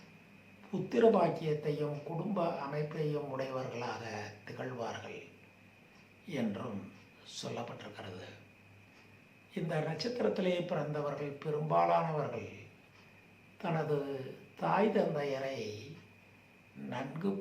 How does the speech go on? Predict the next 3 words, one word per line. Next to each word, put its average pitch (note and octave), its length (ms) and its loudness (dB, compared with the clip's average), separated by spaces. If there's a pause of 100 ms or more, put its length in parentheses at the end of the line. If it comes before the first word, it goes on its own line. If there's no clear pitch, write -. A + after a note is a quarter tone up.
பராமரித்து D3 840 -2 (380)
உபசரிப்பார்கள் C3+ 1040 -2 (920)
என்றும் A2+ 500 -4